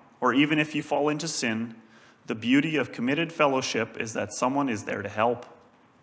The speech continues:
Someone is ready to restore you, and that's good, because the author could have said just as well, not if they fall, but when they fall.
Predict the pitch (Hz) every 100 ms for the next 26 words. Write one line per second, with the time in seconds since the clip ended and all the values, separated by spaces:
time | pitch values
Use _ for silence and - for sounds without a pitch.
0 | - - - 156 151 156 147 143 143 143
1 | 139 143 139 - 175 170 107 98 104 -
2 | - _ - 113 107 104 - 156 151 98
3 | - - - - - - - - 107 -
4 | 113 123 143 151 147 147 - - 165 175
5 | 165 - 135 123 123 135 156 151 139 120
6 | 107 110 - 127 120 123 - - - -
7 | 156 - 123 113 - 110 123 139 - -
8 | 147 - 139 170 156 120 117 117 107 107
9 | -